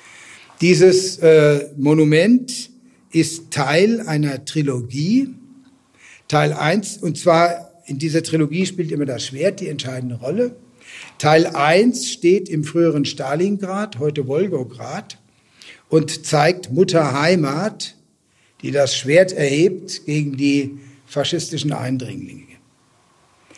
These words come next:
Das zweite Denkmal steht in Berlin-Treptow im sowjetischen Ehrenmal und zeigt den Befreiungskrieger, ein russischer Soldat, der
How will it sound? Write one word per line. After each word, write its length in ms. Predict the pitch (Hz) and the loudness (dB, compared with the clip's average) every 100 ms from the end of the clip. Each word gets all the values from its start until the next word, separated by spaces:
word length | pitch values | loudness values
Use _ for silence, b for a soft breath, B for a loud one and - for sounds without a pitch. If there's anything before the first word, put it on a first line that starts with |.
| B B B B B - | B B B B B 0
Das 240 | 151 - | 0 0
zweite 400 | - 156 190 208 | 4 6 6 4
Denkmal 440 | 190 220 226 185 180 | 2 2 2 0 0
steht 280 | 180 170 | 0 0
in 180 | 170 143 | 0 -2
Berlin-Treptow 1200 | 143 139 143 147 147 151 180 - 131 151 202 196 | 0 0 0 -2 -2 -2 -4 -4 -4 -2 -2 -4
im 360 | 147 135 127 - - - _ | -4 -2 -4 -6 -20 -20 _
sowjetischen 680 | - 147 147 165 160 160 - | -6 0 2 0 -2 -4 -2
Ehrenmal 840 | 135 156 170 190 190 196 220 226 220 - - B B B - | 2 4 4 2 2 0 0 0 -4 -18 -20 B B B -6
und 180 | 151 147 | -6 2
zeigt 300 | 156 160 160 | 2 2 0
den 160 | 143 | 0
Befreiungskrieger, 1300 | 147 147 139 208 202 - - - 110 127 170 226 220 - _ _ _ _ b b b b b - | -2 0 4 6 6 0 -8 -12 -10 -2 0 0 -6 -16 _ _ _ _ b b b b b -6
ein 180 | 143 | -2
russischer 460 | 139 175 160 156 175 | 2 2 0 2 2
Soldat, 840 | 160 143 117 139 175 196 - - - | 2 0 0 0 0 -2 -8 -10 -2
der 500 | 160 156 151 - | 0 2 2 -2